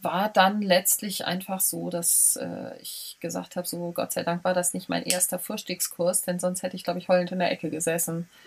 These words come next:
Und so konnte ich das einschätzen, dass das, was ich mache, nicht komplett falsch ist.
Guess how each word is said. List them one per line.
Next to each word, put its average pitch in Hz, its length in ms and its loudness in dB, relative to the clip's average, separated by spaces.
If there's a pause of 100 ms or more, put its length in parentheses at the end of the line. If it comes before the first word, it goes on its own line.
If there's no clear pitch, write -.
(720)
Und 175 340 -2
so 185 160 2
konnte 208 300 4
ich 196 80 -6
das 185 180 0
einschätzen, 220 760 4
dass 196 200 0
das, 190 240 4
was 190 160 4
ich - 180 -8
mache, 190 720 2 (320)
nicht 196 280 -4
komplett 185 400 2 (160)
falsch 202 400 4
ist. 294 400 2